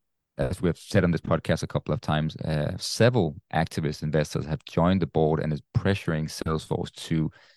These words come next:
significantly increase their profitability. And you can see the analysts are expecting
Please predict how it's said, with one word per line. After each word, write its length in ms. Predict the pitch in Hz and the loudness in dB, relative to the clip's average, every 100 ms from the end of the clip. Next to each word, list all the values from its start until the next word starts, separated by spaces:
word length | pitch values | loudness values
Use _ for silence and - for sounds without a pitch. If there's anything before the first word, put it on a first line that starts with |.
| _ | _
significantly 880 | - 90 92 92 - - 82 78 80 | -6 0 2 2 0 -2 0 0 0
increase 480 | 82 - 85 78 | -2 0 -2 -2
their 340 | - 78 73 - | 0 2 2 -2
profitability. 680 | - 76 73 - 78 76 - | -2 -2 -2 -4 -4 -4 0
And 100 | 87 | 0
you 60 | 90 | 0
can 140 | 95 | -2
see 120 | - | 0
the 400 | 98 92 90 87 | 2 6 6 6
analysts 340 | 80 92 92 87 | 4 2 0 0
are 40 | |
expecting 580 | 82 - 85 - 87 | -2 0 -2 0 -2